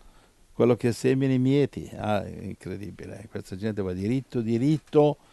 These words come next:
senza fermate all'inferno e non lo sa. Gloria a Dio.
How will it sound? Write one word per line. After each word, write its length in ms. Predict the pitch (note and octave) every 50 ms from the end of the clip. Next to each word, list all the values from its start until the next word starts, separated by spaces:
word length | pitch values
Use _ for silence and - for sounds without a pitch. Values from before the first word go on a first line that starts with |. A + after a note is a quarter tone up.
| - - - _ _ _ _ _ _ _ _ _ _ _ _ _ _ _ _
senza 460 | - - - D3 D#3+ D#3+ - E3 D3
fermate 640 | - D3+ C#3+ C#3+ C#3 C3 B2 A#2 A2 G#2 - G#2+ G#2
all'inferno 800 | A2 A2 A2 G2+ - - - A2+ A#2+ B2 A#2 A2+ G#2 F#2 G2 A2
e 100 | - -
non 200 | A2+ G#2 G#2 G2
lo 80 | F#2 F#2
sa. 380 | - - - - - - - - - - - - - - - - _ _ _ _ _ _ _ _ _ _
Gloria 400 | - - G2+ G2 G2 G2 G#2 G#2
a 20 | G2
Dio. 320 | - - F#2+ F2+ - G2